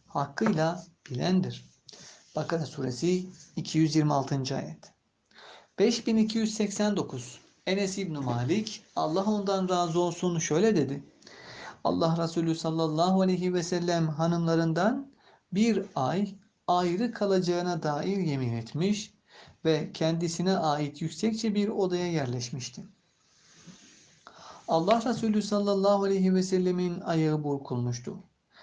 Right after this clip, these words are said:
Kendisine ait yüksekçe odasına yirmi dokuz gün kaldı. Sonra odadan indi.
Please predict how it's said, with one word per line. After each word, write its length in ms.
Kendisine 540
ait 400
yüksekçe 420
odasına 460
yirmi 440
dokuz 420
gün 200
kaldı. 480
Sonra 340
odadan 440
indi. 460